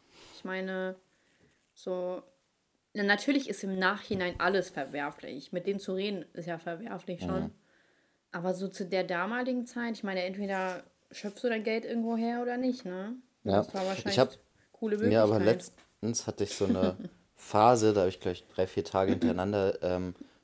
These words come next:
Speaker 2: Dokumentation über deutsche Firmen angeguckt, so
Speaker 1: Mhm.
Speaker 2: deutsche Familiendingsens.
Speaker 1: Cool.
Speaker 2: Und da war auch Lidl dabei.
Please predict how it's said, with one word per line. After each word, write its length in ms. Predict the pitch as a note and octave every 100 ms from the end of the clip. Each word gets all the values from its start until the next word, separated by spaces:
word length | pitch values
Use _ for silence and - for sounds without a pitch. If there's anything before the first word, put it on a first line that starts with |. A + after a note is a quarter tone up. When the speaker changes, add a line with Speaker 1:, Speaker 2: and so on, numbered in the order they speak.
| -
Speaker 2:
Dokumentation 880 | F#2 F#2 F#2+ F2+ F#2+ - - G#2 A2
über 200 | F#2+ F#2
deutsche 360 | F#2 F#2+ -
Firmen 420 | F2+ - G#2+ A2 D2+
angeguckt, 640 | E2+ E2 E2+ - E2+ -
so 120 | E2
Speaker 1:
Mhm. 60 | -
Speaker 2:
deutsche 320 | E2+ F2+ F2
Familiendingsens. 1160 | - F2 F#2 F#2 E2+ F2 - F2 E2+ A2 A2 - -
Speaker 1:
Cool. 200 | F#3+ F3+ F3
Speaker 2:
Und 140 | - G2+
da 100 | F2+
war 120 | A2
auch 140 | G#2+
Lidl 300 | G#2+ B2+ B2+
dabei. 440 | G#2 F#2+ F#2+ B2